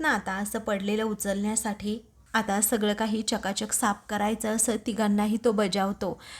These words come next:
आणि इथे पडलेलं लोकांना उचलायची खूप हौस असते असंही सांगतो. त्यानंतर आता देविका ही रागातच म्हणते, "ए, जरा गप्प बस." हा सत्या म्हणतो, "अगं ए धूमकेतू, इथे आता पाणी एवढं पडलेलंच आहे, तर सर्व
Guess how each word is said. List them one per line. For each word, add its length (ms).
आणि 340
इथे 300
पडलेलं 640
लोकांना 460
उचलायची 640
खूप 240
हौस 340
असते 300
असंही 500
सांगतो. 640
त्यानंतर 520
आता 320
देविका 540
ही 220
रागातच 480
म्हणते, 220
"ए, 160
जरा 200
गप्प 300
बस." 300
हा 140
सत्या 360
म्हणतो, 540
"अगं 260
ए 240
धूमकेतू, 640
इथे 220
आता 180
पाणी 340
एवढं 220
पडलेलंच 600
आहे, 260
तर 220
सर्व 420